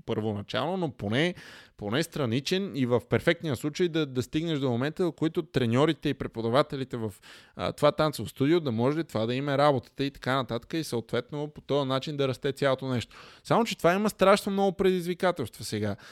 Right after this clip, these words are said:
А, в смисъл, чисто финансово, нали, винаги има предизвикателства в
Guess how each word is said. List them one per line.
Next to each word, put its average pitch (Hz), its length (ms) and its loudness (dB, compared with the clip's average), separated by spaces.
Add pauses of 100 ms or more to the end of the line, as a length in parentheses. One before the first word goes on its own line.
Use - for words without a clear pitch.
(160)
А, 110 380 0 (640)
в - 40 -10
смисъл, 185 360 2
чисто 202 420 2
финансово, 180 840 4
нали, 156 400 2
винаги 170 600 0
има 170 180 0
предизвикателства 156 840 0
в 135 200 0